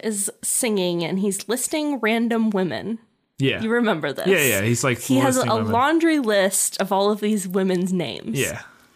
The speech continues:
Speaker 1: And the penguins also seem to know who these women are.
Speaker 2: Yeah.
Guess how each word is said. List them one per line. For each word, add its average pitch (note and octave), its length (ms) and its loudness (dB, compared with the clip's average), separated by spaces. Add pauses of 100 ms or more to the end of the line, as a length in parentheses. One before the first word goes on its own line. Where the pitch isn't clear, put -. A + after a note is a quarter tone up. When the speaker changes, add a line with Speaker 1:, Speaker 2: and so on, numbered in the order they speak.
(560)
Speaker 1:
And C4+ 220 2
the C4 60 0
penguins A#3+ 1000 2 (260)
also G#3 480 2
seem G#3+ 460 0
to G3+ 120 2
know F#3 360 2
who A3 240 -2
these G3 260 -2
women D#3+ 340 -2
are. - 260 -6
Speaker 2:
Yeah. A2+ 260 -4